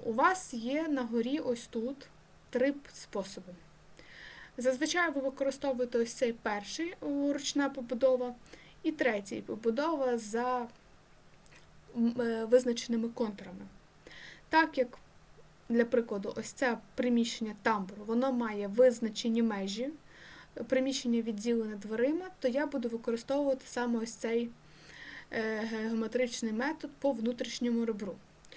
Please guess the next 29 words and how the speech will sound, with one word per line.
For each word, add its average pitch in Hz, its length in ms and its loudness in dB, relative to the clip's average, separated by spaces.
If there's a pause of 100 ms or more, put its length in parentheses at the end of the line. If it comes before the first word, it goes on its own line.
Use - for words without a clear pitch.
(720)
Ви 277 120 4
можете 262 380 2
навестися 240 540 2
на 233 120 0
центр 359 480 0
і 320 100 0
затиснути 320 540 -2
спейсбар, 277 600 -2
або 254 300 -2
просто 269 380 0
клікнути 240 520 -4
лівою 220 360 -2
клавішою 226 560 -4
миші. 403 360 -2 (1160)
З'являється 254 640 4
молоточок, 359 720 -2
і 320 180 2 (200)
ще 294 200 2
раз, 294 320 0
другий 254 320 2
раз 240 220 0
ви 233 60 -2
клікаєте 233 460 -4
знову 220 280 -4
ліву 226 220 -2
кнопку, 349 400 -4
щоб 269 200 -4
постався 254 600 -6
маркер. 208 400 -6